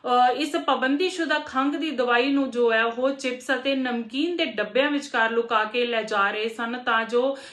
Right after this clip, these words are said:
ਚੈਕਿੰਗ ਦੌਰਾਨ ਕਿਸੇ ਨੂੰ ਸ਼ੱਕ ਨਾ ਹੋਵੇ। ਫੜੇ ਗਏ ਤਸਕਰਾਂ ਦੀ ਪਛਾਣ ਜੋ ਹੈ ਹੇਮੰਤ ਪਾਲ, ਸ਼ਿਵਪੁਰੀ, ਮੱਧ ਪ੍ਰਦੇਸ਼, ਦੂਸਰਾ ਬ੍ਰਿਜ ਮੋਹਨ ਸ਼ਿਵਹਰੇ, ਗਵਾਲੀਅਰ, ਮੱਧ ਪ੍ਰਦੇਸ਼ ਅਤੇ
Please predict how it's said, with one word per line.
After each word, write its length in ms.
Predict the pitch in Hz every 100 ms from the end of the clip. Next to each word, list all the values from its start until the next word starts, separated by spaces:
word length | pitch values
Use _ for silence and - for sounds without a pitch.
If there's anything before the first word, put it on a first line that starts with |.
| - -
ਚੈਕਿੰਗ 520 | 294 277 349 370 302
ਦੌਰਾਨ 320 | 277 254 254
ਕਿਸੇ 320 | 277 277 294
ਨੂੰ 140 | 254 277
ਸ਼ੱਕ 360 | - 247 -
ਨਾ 120 | 196
ਹੋਵੇ। 400 | 180 175 160 - _ _ _ _
ਫੜੇ 280 | - 240 277
ਗਏ 160 | 285 285
ਤਸਕਰਾਂ 480 | 269 247 269 254 254
ਦੀ 100 | 247
ਪਛਾਣ 500 | 254 - 226 226 233
ਜੋ 200 | 240 233
ਹੈ 160 | 247
ਹੇਮੰਤ 460 | 233 202 202 240 285
ਪਾਲ, 500 | - 247 247 262 277 - -
ਸ਼ਿਵਪੁਰੀ, 600 | - 311 302 - 311 311
ਮੱਧ 300 | 254 240 254
ਪ੍ਰਦੇਸ਼, 580 | 285 311 285 285 285 311 311 - - -
ਦੂਸਰਾ 360 | 269 269 294 294
ਬ੍ਰਿਜ 320 | 254 277 311
ਮੋਹਨ 400 | 294 285 294 285
ਸ਼ਿਵਹਰੇ, 580 | - 277 262 247 190 190
ਗਵਾਲੀਅਰ, 580 | 190 220 208 226 269
ਮੱਧ 280 | 269 262 254
ਪ੍ਰਦੇਸ਼ 600 | 254 277 240 262 269 269
ਅਤੇ 380 | 269 277 294